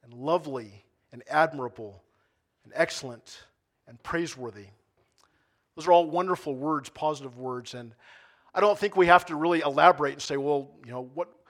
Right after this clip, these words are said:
what's the difference between something being true and right or noble and praiseworthy?" That's not the point. I think Paul's point here was, you know what, guys? Think about the good stuff. Think about the good stuff. Fill your mind with the good things that God is doing. That's where you need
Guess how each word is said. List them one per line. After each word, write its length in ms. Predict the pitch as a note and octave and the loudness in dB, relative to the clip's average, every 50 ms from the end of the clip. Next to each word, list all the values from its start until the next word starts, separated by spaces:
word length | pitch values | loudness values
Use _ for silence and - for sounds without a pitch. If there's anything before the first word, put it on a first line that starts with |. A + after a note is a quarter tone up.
| _ - | _ -2
what's 160 | F#3 G3 - | -2 -2 -2
the 60 | E3+ | -2
difference 240 | D#3+ F3+ F#3+ F3+ - | -2 -2 -2 -2 -6
between 220 | D#3 - F3 E3+ | -8 -8 -8 -8
something 260 | D#3 - E3 - E3 D3+ | -6 -8 -8 -8 -8 -6
being 260 | D3+ D#3 D#3 C3+ A#2+ | -6 -6 -6 -6 -8
true 260 | - - F#3+ G3 F3 | -10 -10 -6 -4 -4
and 120 | D3+ C3 | -4 0
right 380 | B2 C#3 D3 D3 C3+ B2 - - | 4 6 6 6 6 2 -6 -12
or 280 | C3 A#2+ A#2 A#2 A#2 A#2 _ A2 G#2+ | -12 -12 -12 -12 -16 -20 _ -18 -8
noble 360 | A#2 D3+ E3+ D#3 D3+ C#3+ C3+ | -2 -2 -2 -2 -2 -6 -8
and 160 | C3 B2+ B2 - | -8 -8 -10 -12
praiseworthy?" 580 | - D3+ D3+ C#3+ B2 B2+ C3 B2 A#2 A#2+ A#2 - - - - - | -10 -8 -8 -8 -8 -10 -12 -12 -12 -14 -18 -18 -20 -20 -12 -6
That's 180 | G#3+ G#3 - - | -4 -4 -2 -2
not 160 | G3 F3 - | -4 -2 -2
the 80 | C3 | -4
point. 440 | - - - D3+ C#3+ B2+ A#2+ - - - _ - - - - _ _ _ _ - | -6 -6 -6 -6 -6 -6 -8 -12 -20 -20 _ -20 -20 -20 -20 _ _ _ _ -16
I 40 | F#3 | -6
think 240 | - B3 A3 F3+ - | -4 -4 -4 -2 4
Paul's 260 | - G3+ G3+ F#3+ G3+ | 6 6 6 6 6
point 220 | - G#3 A3 G#3 | 2 0 2 2
here 120 | E3+ F3+ F3 | 2 2 2
was, 260 | E3+ E3+ E3 D3+ C#3+ | 4 2 2 2 0
you 60 | F#3 | -2
know 80 | G3 A3 | 2 2
what, 140 | A3+ G3 | 2 4
guys? 240 | F#3+ F#3+ G3 G3 - - - - - | 4 4 4 4 0 -8 -18 -20 -20
Think 300 | - - - C4 C4 - | -16 -6 -4 -4 -2 -2
about 260 | B3 F#3+ G3+ F#3+ F#3 | 4 6 6 6 6
the 80 | - F3+ | 0 -6
good 300 | D3+ C#3 - G3 A3+ F3 | -6 -4 -6 -6 -4 -4
stuff. 540 | - - - - B2+ G2+ F#2+ - _ _ _ _ _ _ _ _ | -6 -10 -8 -8 -10 -10 -12 -18 _ _ _ _ _ _ _ _
Think 280 | - - - B3+ C#4+ C#4 | -18 -6 -4 -4 0 0
about 280 | A#3 F3 F3+ F3 F3+ - | 4 6 6 6 6 4
the 80 | F3 | -4
good 280 | D3+ B2+ E3 F#3 F3+ - | -6 0 0 0 0 0
stuff. 380 | - - - D3 B2+ A#2+ - - - | -4 -6 -2 -2 -4 -4 -4 -12 -8
Fill 200 | - A#3+ C4 B3+ | -6 -4 -4 -4
your 160 | A#3 A3+ G3+ | 0 -2 -2
mind 380 | F3+ E3 E3+ F3+ F3+ F3+ F3 | 0 2 2 2 2 2 0
with 160 | E3 E3 D#3+ - | -2 -4 -4 -4
the 80 | D#3 | -12
good 340 | C#3 A#2 A#2 F#3+ G#3 G3+ - | -12 -8 -4 -4 -4 -4 -6
things 540 | - - D#3 C#3+ C3+ C#3 C3+ C#3+ C3 - - _ - - _ _ _ - | -10 -8 -6 -6 -6 -8 -10 -10 -12 -14 -18 _ -20 -20 _ _ _ -6
that 220 | B2+ D#3 D3 - C#3 | -4 -4 -4 -4 -2
God 420 | D3 C#3+ C#3+ C#3+ C#3+ C#3+ C#3+ C3 - - - _ - | 2 4 4 4 4 2 0 -4 -12 -16 -20 _ -8
is 200 | C#3+ D3 C#3 A2 | -6 -6 -6 -6
doing. 320 | B2 D#3 E3 D#3 C#3+ C3+ | -6 -4 -4 -4 -2 2
That's 240 | D3+ F3+ G#3 - - | 4 4 4 4 0
where 100 | A#3+ G#3 | -6 -4
you 100 | F3+ E3+ | -4 -6
need 360 | E3 E3 E3+ E3+ E3 D#3 - | -6 -4 -4 -4 -4 -6 -12